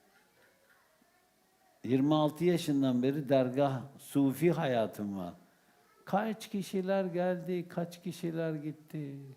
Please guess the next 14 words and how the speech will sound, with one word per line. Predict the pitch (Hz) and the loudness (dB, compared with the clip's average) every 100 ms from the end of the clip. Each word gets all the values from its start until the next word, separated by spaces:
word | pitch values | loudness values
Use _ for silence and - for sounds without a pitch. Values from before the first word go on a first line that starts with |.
| - | -12
kaç | - 175 175 | -2 -2 -2
kişilere | 170 156 165 156 160 156 151 | -10 -6 -4 -2 0 0 2
ders | 151 127 - | 0 -2 -2
verdik. | 147 135 131 120 - _ _ _ _ _ _ _ _ _ _ _ | -2 -2 -6 -8 -12 _ _ _ _ _ _ _ _ _ _ _
Yirmi | 117 151 165 180 | 0 2 2 2
altı | 175 175 175 196 | 2 0 0 0
yaşından | 185 - 160 156 151 | 0 0 -2 0 0
beri | 156 160 | 0 -2
sohbet | 147 165 151 151 160 147 | -2 0 -2 0 -2 -2
ediyorum, | 127 131 120 117 - - | -2 -2 -4 -6 -12 -2
haftada | 147 143 156 127 139 139 | 0 0 -2 -2 -4 0
dört | 131 131 | -2 -2
beş | 131 123 - | -6 -6 -10
gün. | 117 | -14